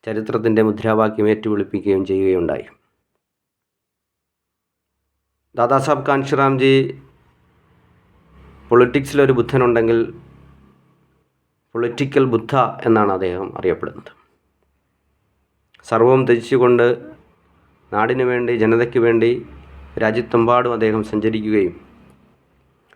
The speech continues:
രാജ്യത്തെ ഏറ്റവും കൂടുതൽ ആളുകൾ അധിവസിക്കുന്ന ഉത്തർപ്രദേശിൻ്റെ മണ്ണിൽ നാല് തവണ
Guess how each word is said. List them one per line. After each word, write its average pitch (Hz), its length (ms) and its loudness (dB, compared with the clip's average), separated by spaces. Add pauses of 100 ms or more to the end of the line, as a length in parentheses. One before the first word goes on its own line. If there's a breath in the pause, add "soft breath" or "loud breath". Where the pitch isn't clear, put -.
(2250)
രാജ്യത്തെ 127 440 2
ഏറ്റവും 135 300 4
കൂടുതൽ 135 240 4
ആളുകൾ 131 280 0
അധിവസിക്കുന്ന 123 640 0
ഉത്തർപ്രദേശിൻ്റെ 127 600 0
മണ്ണിൽ 120 300 4
നാല് 120 280 2
തവണ 117 240 0